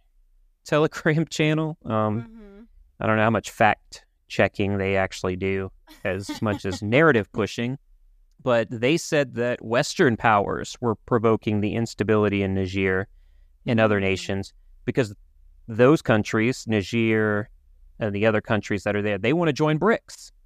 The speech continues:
Speaker 1: So the
Speaker 2: Yeah.
Speaker 1: West doesn't want that to happen. That's one narrative. Another one is that, um, another outlet on Telegram, not a fact-checking one, just one that is putting out Russian narratives. They have amplified these claims that,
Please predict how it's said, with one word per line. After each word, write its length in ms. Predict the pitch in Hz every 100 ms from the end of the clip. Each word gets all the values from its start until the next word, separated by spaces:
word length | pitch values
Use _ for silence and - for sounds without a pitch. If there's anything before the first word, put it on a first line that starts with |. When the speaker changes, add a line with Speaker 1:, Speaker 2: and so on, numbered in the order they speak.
| -
Speaker 1:
So 420 | - 123 120 120
the 80 | 113
Speaker 2:
Yeah. 60 | 113
Speaker 1:
West 220 | 127 -
doesn't 220 | 123 123
want 140 | 113 107
that 140 | 101
to 80 | 117
happen. 380 | 160 180 - - - - - - - -
That's 100 | -
one 200 | 151 135
narrative. 340 | 120 117 135
Another 280 | 127 127 143
one 180 | 135 135
is 220 | 131 120
that, 360 | - 120 120 -
um, 380 | 117 113 113 117
another 380 | 107 123 123 104
outlet 480 | 117 117 120 117 -
on 180 | 120 110
Telegram, 520 | - 123 117 123 120 - _ -
not 160 | -
a 40 | 175
fact-checking 640 | 170 139 - 135 127 131
one, 180 | 139 139
just 260 | 117 - -
one 200 | 117 110
that 160 | 110 - _ _ _ _ _ _ - -
is 220 | 101 95
putting 300 | - 127 110
out 220 | 101 104 - _
Russian 640 | - 113 110 110 - 110 104
narratives. 640 | 104 107 107 110 - - _ _ _ _ -
They 480 | 107 117 135 139 135
have 380 | 135 120 113 98
amplified 500 | 131 135 135 - 127
these 180 | 117 113
claims 680 | - 139 139 135 123 117 -
that, 560 | 113 110 98 - -